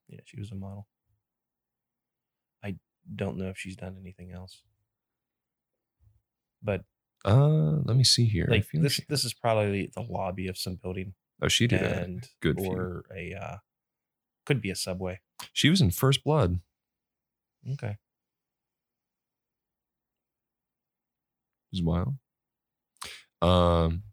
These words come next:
Speaker 2: I'll be honest, whenever I was watching this again, I thought it was going to be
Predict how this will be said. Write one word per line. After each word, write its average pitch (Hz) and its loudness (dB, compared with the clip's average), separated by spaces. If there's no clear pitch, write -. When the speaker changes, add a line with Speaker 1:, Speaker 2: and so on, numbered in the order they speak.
Speaker 2:
I'll 107 6
be 117 8
honest, 107 6
whenever 110 6
I 110 6
was 98 2
watching 92 4
this 92 6
again, 90 6
I 90 4
thought 87 4
it 87 4
was 82 2
going 85 4
to 82 4
be 85 2